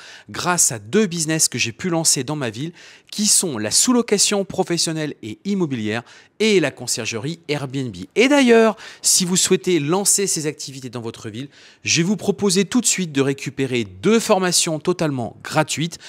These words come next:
que je vous ai préparées, qui sont disponibles dans cette partie description. Et vous verrez qu'une fois que vous les aurez récupérées, eh bien, vous allez pouvoir me rejoindre en live puisque je vais lancer un webinaire où je vais répondre à toutes les questions.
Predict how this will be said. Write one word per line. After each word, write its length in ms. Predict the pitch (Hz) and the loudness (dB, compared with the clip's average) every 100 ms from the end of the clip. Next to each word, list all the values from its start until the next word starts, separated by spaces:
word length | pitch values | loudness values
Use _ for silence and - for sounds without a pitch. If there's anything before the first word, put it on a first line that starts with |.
| - - | -20 -4
que 160 | - 233 | 4 4
je 80 | 220 | 6
vous 180 | 220 | 4
ai 60 | 208 | 2
préparées, 480 | - 180 147 123 107 | 2 -2 0 -2 -4
qui 180 | - 175 | -4 0
sont 220 | - 202 | 2 0
disponibles 540 | 180 - 180 160 156 | 0 0 0 -2 -4
dans 120 | 107 | -4
cette 200 | 113 123 | -2 -2
partie 360 | - 139 - 107 - - - | -4 -10 -10 -12 -14 -20 -14
description. 680 | 101 180 - 160 - 143 156 - - - | 0 2 2 0 -4 -4 -6 -8 -20 -8
Et 100 | - | -2
vous 160 | 127 175 | 0 2
verrez 280 | 185 196 202 | 4 4 2
qu'une 180 | 196 175 | 0 -2
fois 180 | 185 | -2
que 80 | 175 | -4
vous 100 | 127 | -4
les 200 | 113 104 | -4 -4
aurez 240 | 117 110 - | -4 -4 -6
récupérées, 720 | - 220 226 185 143 110 110 - - - | -2 0 0 -4 -2 -2 -4 -8 -20 -6
eh 100 | 113 | -4
bien, 160 | 113 156 | -2 -2
vous 140 | 143 | 0
allez 100 | 131 | -2
pouvoir 320 | 127 131 143 | -4 -2 0
me 140 | 127 107 | -2 -4
rejoindre 580 | 120 139 143 139 95 - - | -2 0 0 -2 -6 -10 0
en 140 | 202 | 4
live 320 | 165 123 135 - | 6 4 2 -4
puisque 260 | 120 - | -6 -2
je 140 | 123 107 | -2 -2
vais 200 | 131 131 | -2 -2
lancer 440 | 123 143 - 143 - | -4 0 0 0 -4
un 140 | 104 107 | -8 2
webinaire 540 | 170 180 135 104 117 - - - | 2 2 -4 -4 -6 -10 -18 -4
où 100 | 214 | 0
je 100 | 190 | 2
vais 60 | |
répondre 420 | 180 151 - 185 - - | 2 0 -2 -6 -6 -6
à 140 | 160 | -6
toutes 440 | - - 285 - - 135 | -2 4 4 4 -4 0
les 300 | 170 233 240 _ | 2 2 -2 _
questions. 320 | - - - | 0 2 0